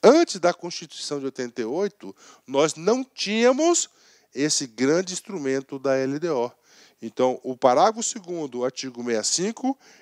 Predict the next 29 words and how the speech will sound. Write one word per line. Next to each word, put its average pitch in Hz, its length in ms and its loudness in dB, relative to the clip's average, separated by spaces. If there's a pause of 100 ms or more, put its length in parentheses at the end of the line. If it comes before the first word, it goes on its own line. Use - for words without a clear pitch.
(100)
é 127 160 2
onde 147 480 -4
foi 135 240 -4
criado 123 680 -2
a 117 160 -2
L 113 240 -2
D 120 140 -2
O 104 240 0
para 110 340 -2
todos 208 460 -6
os, 175 180 -10 (140)
todos 180 280 -4
os 156 140 -6
poderes, 139 560 -2
é, 113 100 0
todas 170 400 -4
as 151 280 -2 (400)
esferas 131 460 2
de 139 100 -8
governo. 110 420 -4
Vem 143 140 0
comigo. 170 480 0 (420)
Ó, 123 240 4
a 135 60 6
Lei 160 260 4
de 196 160 -6
Diretrizes 151 640 -4
Orçamentárias 120 920 -4 (580)
compreenderá 233 1300 4